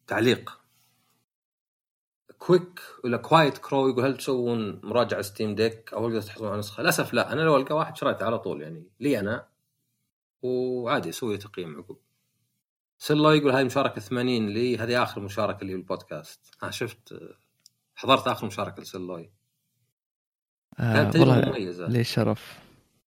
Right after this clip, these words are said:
Speaker 1: مشاركات، في منها الجيد والسيء والممتاز. سعودي جيمر فريق قوي ويعرف يصنع أس-، أشخاص مميزين.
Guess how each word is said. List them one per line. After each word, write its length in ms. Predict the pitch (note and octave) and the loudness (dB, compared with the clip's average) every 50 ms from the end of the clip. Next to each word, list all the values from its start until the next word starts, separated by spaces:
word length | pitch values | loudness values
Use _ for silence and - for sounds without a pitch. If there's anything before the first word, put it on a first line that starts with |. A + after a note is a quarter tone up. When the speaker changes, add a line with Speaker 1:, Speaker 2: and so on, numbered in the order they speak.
| _ _ _ _ _ _ - | _ _ _ _ _ _ -8
Speaker 1:
مشاركات، 500 | - C3 C3 B2 A#2 - C#3+ C3 A#2 - | -2 0 0 0 2 2 2 2 2 2
في 120 | - D#3 | 2 2
منها 180 | D#3+ E3 C#3+ B2+ | 2 4 4 2
الجيد 340 | C3 A2+ C3 C3 A#2+ A2+ G#2 | 2 2 4 2 2 2 0
والسيء 400 | G#2 G2 - - A2+ A2+ A2+ G#2+ | -4 -6 -4 -2 -2 0 2 2
والممتاز. 500 | G2+ G#2+ G#2 G2 G2+ G2 G2 - A2 G2 | 0 0 -2 -4 -2 0 0 2 2 0
سعودي 300 | - - G2+ C3+ B2 C3 | -2 -2 -2 0 0 0
جيمر 300 | B2+ D3 C3 B2 - G#2 | -2 -2 -4 -6 -8 -10
فريق 320 | - - A2+ B2+ A2+ A2 A#2+ | -8 -6 -6 -6 -6 -4 0
قوي 280 | C3+ C3+ C3 C3 B2+ | 2 2 2 2 2
ويعرف 320 | A2 G#2+ B2+ - G#2 - A2 | 0 0 -2 -2 -2 -6 -8
يصنع 360 | G#2 - - - B2 G#2 G2+ | -10 -10 -8 -6 -6 -6 -6
أس-، 140 | G2+ - - | -8 -10 -16
أشخاص 420 | - - - - A#2 A2 - - | -16 -10 -6 -4 -4 -4 -4 -6
مميزين. 640 | G#2+ G#2 G#2 G#2+ G2 G2 A2+ A#2 A2+ A2+ A#2+ A#2 | -6 -4 -4 -4 -4 -2 -2 -2 -2 -4 -6 -8